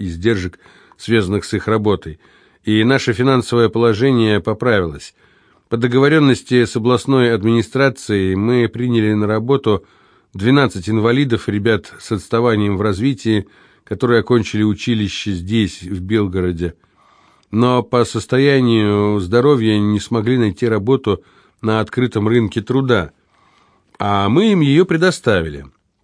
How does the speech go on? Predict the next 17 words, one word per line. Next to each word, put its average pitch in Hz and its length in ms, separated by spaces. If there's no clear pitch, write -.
На 113 140
сегодняшний 123 640
день 143 240
на 107 260
У 107 140
П 117 180
П 151 300
трудится 135 480
тридцать 123 340
два 113 200
человека, 120 560
в - 60
том 110 200
числе 113 280
двадцать 104 380
четыре 107 360
инвалиды, 113 560